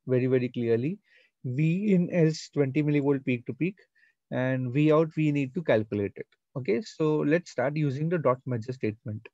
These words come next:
So over here, we will right click, we'll go to draft, go to spice directive. Basically, we are using this dot measure statement to calculate the peak to peak value.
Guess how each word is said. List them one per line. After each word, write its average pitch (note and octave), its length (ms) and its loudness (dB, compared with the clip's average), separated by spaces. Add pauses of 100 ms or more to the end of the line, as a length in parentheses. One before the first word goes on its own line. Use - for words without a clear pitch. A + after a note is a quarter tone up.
(720)
So - 100 -6
over C#3 220 2
here, D#3 320 2
we D#3 280 0
will C3 80 2
right A2+ 280 2
click, F#3+ 160 -2 (2000)
we'll C#3 120 0
go D3 160 6
to D3 160 0
draft, A#2+ 560 0 (560)
go C3 80 2
to D3 160 0
spice A#2 340 0
directive. G#2+ 480 -2 (100)
Basically, E3+ 460 0
we F3 140 2
are D#3 160 4
using E3+ 280 0
this E3+ 180 0
dot C#3 280 0
measure D3 300 -2
statement D3 640 -4
to D3 260 -2
calculate C3+ 420 -2
the E3 80 -2
peak D#3+ 280 -2
to C#3+ 80 -2
peak A#2+ 200 -4
value. G#2 320 -4